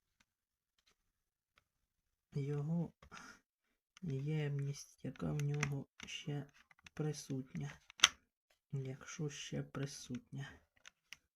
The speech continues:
Так, ну що ж, перевіряємо. Даний конденсатор. Так. В вольт нуль дев'ять відсотків, І С Р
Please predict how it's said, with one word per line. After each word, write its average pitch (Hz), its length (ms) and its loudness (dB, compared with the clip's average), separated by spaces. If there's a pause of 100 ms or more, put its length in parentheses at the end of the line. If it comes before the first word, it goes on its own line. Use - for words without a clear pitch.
(120)
Так, 127 400 -4
ну 139 200 -2
що - 280 -8
ж, - 160 -16
перевіряємо. 180 720 2 (1120)
Даний 139 440 -2
конденсатор. 147 840 -4 (4000)
Так. - 560 -10 (1900)
В 143 420 0
вольт 135 500 -2
нуль 139 160 2
дев'ять 175 540 2
відсотків, 151 720 0
І 143 160 2
С 147 320 0
Р 143 240 2